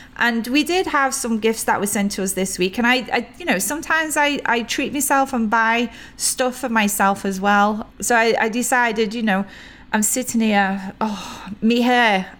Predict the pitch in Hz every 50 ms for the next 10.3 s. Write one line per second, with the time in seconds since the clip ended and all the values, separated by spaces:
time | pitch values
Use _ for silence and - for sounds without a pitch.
0 | - - 202 - - 226 233 240 - - - - - - 220 208 - - - 214
1 | 202 208 185 196 - 208 208 208 196 185 190 190 180 175 175 - 226 202 226 220
2 | 202 - - 214 - 214 - 185 190 190 175 196 185 185 180 190 185 - - -
3 | - - - - - - - 233 240 247 254 262 294 269 262 339 320 - 302 294
4 | 285 254 247 214 - - 214 214 - - 226 202 190 185 - - - 190 165 -
5 | 202 196 196 202 202 202 - - - - - - - 202 - 233 220 220 220 -
6 | - 277 269 262 208 208 208 - 233 220 202 202 196 196 190 180 196 202 202 208
7 | 202 - 220 190 180 180 180 - - 185 175 175 185 196 190 160 104 180 - -
8 | - 180 185 185 - 165 170 139 - 180 180 170 170 175 180 180 196 185 180 175
9 | 160 165 - - 180 190 185 220 208 - 175 220 226 214 220 220 - - 214 214
10 | - - 202 196 196 190